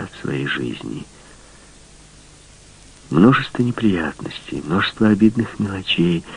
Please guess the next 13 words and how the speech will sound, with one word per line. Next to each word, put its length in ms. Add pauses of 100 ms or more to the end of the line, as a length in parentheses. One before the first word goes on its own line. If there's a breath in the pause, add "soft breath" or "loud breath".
(280 loud breath)
из-за 240
которых 420
мы 120
страдаем 460
гораздо 300
больше, 280
чем 280
от 140
глубокой 480
раны, 280
вдруг 280
все 360 (680 loud breath)
исчезали, 760